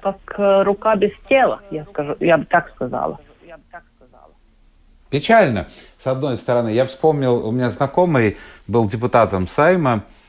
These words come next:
Speaker 2: и как-то я его встретил уже после, после депутатства. Я говорю: "Чем занимаешься?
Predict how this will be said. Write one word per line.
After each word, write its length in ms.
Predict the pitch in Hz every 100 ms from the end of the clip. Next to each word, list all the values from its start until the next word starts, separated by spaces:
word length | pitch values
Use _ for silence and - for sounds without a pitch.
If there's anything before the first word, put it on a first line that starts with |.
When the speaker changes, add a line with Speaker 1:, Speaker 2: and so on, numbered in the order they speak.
| _ -
Speaker 2:
и 120 | 107
как-то 260 | 123 110 120
я 140 | 113
его 160 | 110 104
встретил 680 | - 143 185 202 156 135 113 - _
уже 200 | 156 135
после, 440 | - 123 87 - 67
после 420 | - 107 - 85
депутатства. 600 | 82 - 180 185 - 120
Я 80 | 110
говорю: 340 | 117 113 104 - -
"Чем 180 | 135 101
занимаешься? 720 | 107 110 175 165 - 139